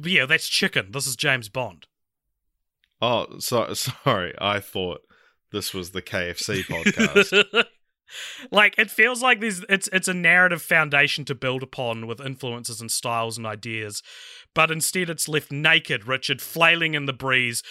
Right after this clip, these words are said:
Speaker 1: where everyone can see its
Speaker 2: Mm.
Speaker 1: average size penis or its run-of-the-mill testicles, and critics look up and all agree that they're bigger than usual, but they're not.
Speaker 2: Right. Is this something that's happened to you?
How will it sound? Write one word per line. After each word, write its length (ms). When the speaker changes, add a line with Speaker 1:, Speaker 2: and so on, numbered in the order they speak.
Speaker 1:
where 160
everyone 320
can 160
see 160
its 160
Speaker 2:
Mm. 80
Speaker 1:
average 400
size 300
penis 500
or 140
its 100
run-of-the-mill 600
testicles, 640
and 160
critics 380
look 160
up 180
and 120
all 200
agree 260
that 140
they're 120
bigger 260
than 180
usual, 380
but 140
they're 100
not. 320
Speaker 2:
Right. 340
Is 140
this 140
something 220
that's 160
happened 280
to 60
you? 300